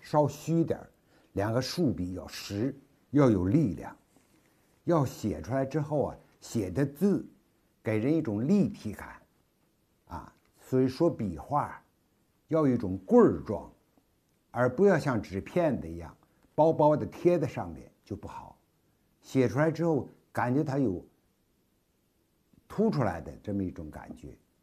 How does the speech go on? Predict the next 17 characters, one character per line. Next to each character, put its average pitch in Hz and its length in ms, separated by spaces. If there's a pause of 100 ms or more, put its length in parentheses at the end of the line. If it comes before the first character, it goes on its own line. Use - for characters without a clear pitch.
(460)
点 98 320
画 113 320 (220)
就 127 100
是 98 140
这 107 140
样， 82 140 (680)
因 170 180
为 175 100
是 113 160
中 185 320
锋 175 320
的 165 120
作 147 260
用， 110 180 (520)
它 117 120
能 131 240
够 117 240